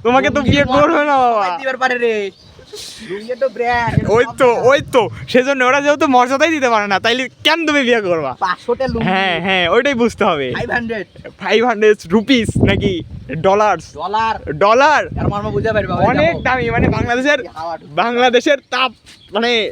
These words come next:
Speaker 1: বিখ্যাত তাপ শিল্পী, আহ, কেউ একজন, ও নিজ হাতে বানিয়েছে একটা একটা করে, তাইলে বুঝতেছেন লুঙ্গিটার প্রাইস কত হওয়া দরকার, সেই তুলনায় অনেক কিছুটা কম হয়েছে। So, মজা করছি।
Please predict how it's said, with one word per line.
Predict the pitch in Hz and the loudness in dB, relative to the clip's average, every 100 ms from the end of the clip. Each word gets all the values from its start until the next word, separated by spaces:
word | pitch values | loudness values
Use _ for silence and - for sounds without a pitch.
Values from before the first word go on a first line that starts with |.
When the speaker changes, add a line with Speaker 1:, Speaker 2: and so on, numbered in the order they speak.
| 131 | -6
Speaker 1:
বিখ্যাত | 165 220 339 302 | -4 0 0 0
তাপ | 277 262 | -2 -2
শিল্পী, | - 262 - 285 277 - - - - - | 0 0 2 0 0 -2 -8 -12 -20 -6
আহ, | 147 165 180 - _ - | 0 2 2 -2 _ 2
কেউ | 285 | 2
একজন, | 269 208 254 294 - - - | 2 4 2 2 -4 -6 -2
ও | - 254 294 | 4 6 6
নিজ | 262 233 | 2 0
হাতে | 254 254 | 2 2
বানিয়েছে | 247 240 220 226 156 - - - | 2 0 0 0 0 -6 -14 -8
একটা | - - 247 | -6 -2 -4
একটা | 247 240 | 0 0
করে, | 214 190 | 2 2
তাইলে | 185 220 | 2 0
বুঝতেছেন | 202 190 233 247 202 | 0 0 2 2 0
লুঙ্গিটার | 151 185 190 202 196 170 - - - - | 0 -2 -2 0 -2 -2 -10 -18 -12 -6
প্রাইস | - 196 214 - | -2 0 0 0
কত | 208 233 | -2 -2
হওয়া | 196 196 | 0 0
দরকার, | 185 175 143 | -2 -6 -10
সেই | - 302 | -8 -10
তুলনায় | - 262 254 240 | -10 -10 -6 -4
অনেক | 208 202 185 | -4 -8 -12
কিছুটা | 220 208 202 | -18 -14 -10
কম | 202 202 175 214 - - - - - | -8 -6 -8 -10 -20 -20 -20 -14 -6
হয়েছে। | 190 - 190 - _ - - - - | -6 -6 -14 -14 _ -20 -12 -12 -10
So, | 151 165 175 160 | -10 -10 -12 -14
মজা | 151 151 | -10 -10
করছি। | 147 151 | -10 -12